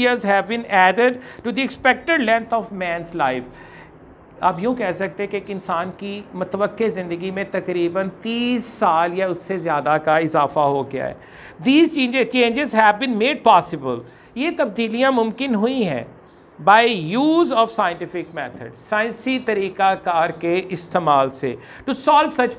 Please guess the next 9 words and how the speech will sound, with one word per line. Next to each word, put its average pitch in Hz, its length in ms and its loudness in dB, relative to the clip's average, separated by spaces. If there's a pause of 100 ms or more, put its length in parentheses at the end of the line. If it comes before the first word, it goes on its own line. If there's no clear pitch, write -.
problems, 147 540 0
ऐसे 240 260 2
मसाइल 226 400 2
हल 240 180 4
करने 180 340 -2
के 165 140 -2
लिए, 135 280 -2 (300)
as 220 160 6
the 254 160 -2